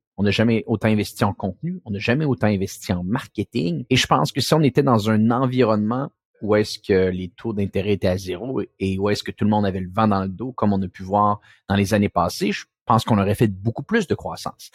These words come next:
Mais dans un contexte où est-ce que c'est un petit peu plus compliqué d'aller chercher des clients, investir considérablement en marketing, investir considérablement en publicité, c'est pas juste important, c'est essentiel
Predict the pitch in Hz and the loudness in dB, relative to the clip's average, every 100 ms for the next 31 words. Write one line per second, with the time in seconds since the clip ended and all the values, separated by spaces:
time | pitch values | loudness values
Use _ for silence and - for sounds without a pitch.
0 | - - - 117 123 139 127 - 147 190 | -20 -20 0 4 4 4 2 0 2 2
1 | 185 - 143 - - 120 - 131 120 - | 0 2 2 2 0 -2 2 2 0 -2
2 | 135 113 - - 143 131 - 147 110 98 | -2 -2 -4 -6 -4 -4 0 4 4 2
3 | 104 - 101 - 113 175 - _ - 135 | 0 0 -2 0 -2 -2 -6 _ 0 2
4 | 135 - 160 151 131 - 110 113 107 113 | 2 0 -2 2 0 4 4 4 2 2
5 | 107 101 - - 131 165 170 113 104 - | 0 -2 -4 -2 0 -2 -2 0 0 0
6 | 135 110 101 98 95 98 98 110 104 92 | -4 -4 -4 -2 -2 -2 0 0 -2 -8
7 | 92 - 170 185 - - - - 135 202 | -12 -2 0 0 -2 -20 -20 -4 2 4
8 | 135 - 110 - - - - - 101 - | 2 2 0 0 -6 -6 -6 -6 -6 -6
9 | _ _ - 170 - 123 117 - 151 139 | _ _ 0 2 2 4 2 0 4 4
10 | 95 | 2